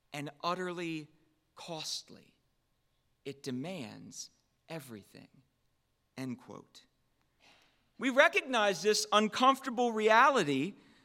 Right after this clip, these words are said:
when Jesus compels his disciples to take up their crosses and follow him.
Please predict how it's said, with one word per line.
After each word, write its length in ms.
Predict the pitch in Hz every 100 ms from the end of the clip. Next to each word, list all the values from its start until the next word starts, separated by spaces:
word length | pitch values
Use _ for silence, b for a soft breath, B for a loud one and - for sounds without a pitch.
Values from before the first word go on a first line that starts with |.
| b _
when 200 | 220 214
Jesus 420 | 233 320 330 277
compels 640 | - 254 - 269 285 277
his 180 | 277 254
disciples 920 | - 226 262 254 311 175 143 170 - b b b -
to 100 | 233
take 380 | - 285 294
up 240 | 269 269 262
their 140 | 240
crosses 920 | 233 - 262 294 - 139 117 135 - - _ _ _ _ _ _
and 200 | 208 220
follow 480 | 240 262 269 202 131
him. 400 | 123 98 -